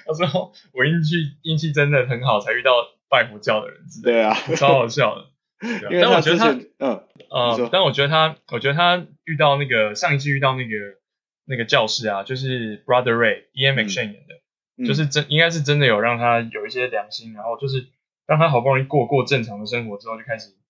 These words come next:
Speaker 1: 开始在反省自己的之前做的事情之类的。
Speaker 2: 对，所以如果你可以说猎狗是心境转变上算是最大的一个角色，我觉得他就是也很合理啊，因为，呃，像他这种角色，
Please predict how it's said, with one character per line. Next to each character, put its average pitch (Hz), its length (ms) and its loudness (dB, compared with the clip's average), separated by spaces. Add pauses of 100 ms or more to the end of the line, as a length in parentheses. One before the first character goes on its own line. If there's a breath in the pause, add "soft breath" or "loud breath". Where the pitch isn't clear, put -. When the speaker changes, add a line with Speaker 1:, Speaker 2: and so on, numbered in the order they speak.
Speaker 1:
开 131 100 0
始 123 80 -2
在 127 120 4
反 110 240 0
省 101 180 -12
自 117 100 -6
己 104 100 -4
的 92 260 -8
之 117 120 -6
前 107 160 -6
做 104 220 0
的 98 80 -6
事 110 160 -4
情 - 260 -12
之 - 180 -16
类 - 80 -8
的。 - 180 -20 (320)
Speaker 2:
对， 110 180 2
所 170 160 0
以 175 80 6
如 170 160 2
果 170 100 2
你 131 100 -2
可 147 120 -2
以 135 80 2
说 127 160 -2
猎 135 260 2
狗 92 200 -4
是 117 400 0
心 127 400 -4
境 127 180 -2
转 95 220 -2
变 107 240 -2
上 107 280 -4 (220)
算 120 200 -4
是 113 180 -4 (320)
最 123 160 2
大 107 240 2
的 104 80 0
一 - 20 -2
个 101 100 -2
角 92 180 0
色， 101 160 -4
我 92 80 -4
觉 92 160 -4
得 95 120 0
他 95 360 -2 (600 loud breath)
就 120 80 -8
是 110 260 0
也 98 140 4
很 98 220 -4
合 95 280 2
理 104 180 2
啊， 80 280 -4
因 117 140 -4
为， 117 340 2 (500 loud breath)
呃， 113 160 2
像 143 160 -2
他 139 120 4
这 143 100 2
种 123 160 0
角 101 160 2
色， 117 140 -2